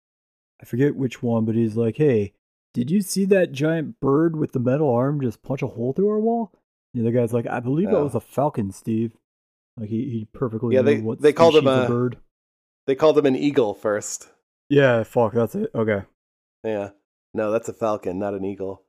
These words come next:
Speaker 2: Which, I don't know the difference between an eagle and a falcon, to
Speaker 1: I
Speaker 2: be
Speaker 1: could
Speaker 2: honest.
Speaker 1: never, yeah.
Speaker 2: <laughs> Yeah.
Speaker 1: That dude
Speaker 2: Show
Speaker 1: is a
Speaker 2: me
Speaker 1: bird
Speaker 2: both, I'd
Speaker 1: watcher,
Speaker 2: be like,
Speaker 1: though.
Speaker 2: "Yeah, they're both birds." Yeah, I guess so.
Speaker 1: But he's not working in the metal shop.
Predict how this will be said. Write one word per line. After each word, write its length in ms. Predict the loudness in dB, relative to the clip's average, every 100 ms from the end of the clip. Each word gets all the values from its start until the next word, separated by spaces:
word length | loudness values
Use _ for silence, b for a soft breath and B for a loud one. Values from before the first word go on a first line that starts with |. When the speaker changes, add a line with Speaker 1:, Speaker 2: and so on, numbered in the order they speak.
| _ -2
Speaker 2:
Which, 160 | 0
I 120 | 4
don't 120 | 6 8
know 120 | 6
the 80 | 4
difference 340 | 0 0 -2
between 340 | -6 -4 -4 -4
an 80 | -4
eagle 240 | -6 -6
and 80 | -6
a 40 |
falcon, 440 | -6 -6 -4 -8 -4
to 60 |
Speaker 1:
I 80 | -2
Speaker 2:
be 60 | -2
Speaker 1:
could 80 | -2
Speaker 2:
honest. 140 | 0
Speaker 1:
never, 380 | 0 -2 -4 -4
yeah. 380 | -2 0 0 -6 _ _ _ _ _ _
Speaker 2:
<laughs> 180 | -20 -8
Yeah. 280 | -6 -6 -10 _ _ _ -4
Speaker 1:
That 100 | 0
dude 160 | 2 2
Speaker 2:
Show 80 |
Speaker 1:
is 40 | 0
a 20 |
Speaker 2:
me 80 | 2
Speaker 1:
bird 80 | 2
Speaker 2:
both, 140 | 2
I'd 60 | 2
Speaker 1:
watcher, 240 | 0 0
Speaker 2:
be 20 | 0
like, 120 | 2
Speaker 1:
though. 60 | 2
Speaker 2:
"Yeah, 60 |
they're 100 | 0
both 240 | -2 -2 -2
birds." 380 | -2 -2 -8 -16 _ _ _ -8
Yeah, 200 | -2 0
I 60 | 2
guess 200 | 0 0
so. 320 | 0 0 -4 _ _ _ _ _ _
Speaker 1:
But 100 | -6
he's 120 | -4 -2
not 160 | -2
working 200 | -2 -2
in 60 | -2
the 60 | -2
metal 260 | -4 -4
shop. 360 | -6 -6 -8